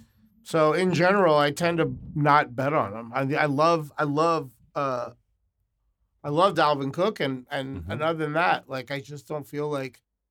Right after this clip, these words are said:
Speaker 1: they ever put the right team together or the right coaches together or whatever. Well, I don't know what it
Speaker 2: Mm-hmm.
Speaker 1: is, but they're always missing something, you know?
Speaker 2: Yeah, yeah.
Speaker 1: So.
Speaker 2: So, all right.
Speaker 1: But
Speaker 2: Um,
Speaker 1: Patriots, what else you
Speaker 2: next,
Speaker 1: got?
Speaker 2: next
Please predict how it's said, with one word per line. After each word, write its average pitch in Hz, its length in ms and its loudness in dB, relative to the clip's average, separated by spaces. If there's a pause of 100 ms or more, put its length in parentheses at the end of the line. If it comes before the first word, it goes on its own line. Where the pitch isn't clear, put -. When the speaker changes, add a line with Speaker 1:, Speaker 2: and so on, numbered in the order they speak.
(500)
Speaker 1:
they 139 140 0
ever 151 180 0
put 156 180 -4
the 147 80 -4
right 156 240 0
team 190 240 -4
together 131 380 0
or 131 100 2
the 139 100 -2
right 160 200 4
coaches 160 400 2
together 131 320 0
or 165 60 2
whatever. 190 440 4
Well, 170 180 0
I 202 60 4
don't 233 120 4
know 226 100 4
what 202 180 4
it - 20 2
Speaker 2:
Mm-hmm. 196 100 6
Speaker 1:
is, 156 160 2
but 139 80 -12
they're 190 120 2
always 233 200 4
missing 196 280 -6
something, 131 380 -6 (140)
you 113 100 -20
know? 131 160 -18 (100)
Speaker 2:
Yeah, 90 200 -6 (220)
yeah. 87 120 -8
Speaker 1:
So. 120 240 -18 (1200)
Speaker 2:
So, 69 320 -12 (380)
all 185 120 2
right. 233 180 0 (120)
Speaker 1:
But 190 180 4
Speaker 2:
Um, 143 520 4
Speaker 1:
Patriots, 208 560 0
what 135 400 4
else 156 140 6
you 165 60 2
Speaker 2:
next, 151 80 -6
Speaker 1:
got? 131 200 -4 (160)
Speaker 2:
next 135 640 0